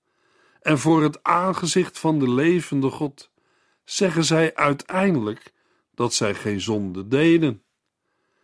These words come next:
Die gedachte is ook vandaag veel mensen niet vreemd. Het zijn ook niet alleen geestelijke leiders die dat denken.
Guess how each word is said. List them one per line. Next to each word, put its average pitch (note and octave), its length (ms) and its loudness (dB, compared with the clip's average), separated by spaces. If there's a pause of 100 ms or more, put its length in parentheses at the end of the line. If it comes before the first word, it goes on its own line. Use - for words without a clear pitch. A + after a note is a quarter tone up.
(560)
Die F3 140 -2
gedachte F#3 540 0
is F3 160 -2
ook F#3 220 2
vandaag F#3 680 0
veel F3 260 4
mensen E3+ 580 2
niet G3 260 0
vreemd. G#2+ 540 -8 (1040)
Het C3 220 -4
zijn D3+ 380 0
ook D3 240 2
niet E3+ 320 2
alleen B2 340 2
geestelijke C#3 720 0
leiders G3+ 440 2
die F3 140 -2
dat C3 200 0
denken. G2+ 380 -4